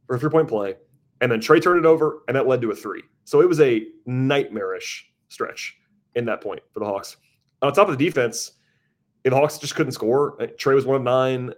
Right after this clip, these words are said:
They were down nineteen mid-quarter. Uh, they did go, again, as I mentioned before, smartly to a more conservative scheme defensively, more drop coverage. It didn't solve it,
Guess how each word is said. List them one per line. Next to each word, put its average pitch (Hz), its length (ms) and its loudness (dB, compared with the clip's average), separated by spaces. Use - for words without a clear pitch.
They 120 140 -2
were 120 80 -4
down 120 140 -2
nineteen 123 360 -4
mid-quarter. 127 600 0
Uh, 120 200 0
they 131 120 2
did 151 280 4
go, 147 300 8
again, 123 340 -4
as 113 100 -4
I 120 40 -8
mentioned 117 220 -6
before, 117 320 -2
smartly 151 340 -2
to 127 140 -6
a 120 60 -2
more 127 180 -4
conservative 120 440 -6
scheme 117 320 -8
defensively, 113 440 -6
more 113 200 -2
drop 113 240 -4
coverage. 135 520 -2
It 123 120 -6
didn't 127 160 -4
solve 156 400 4
it, - 180 -2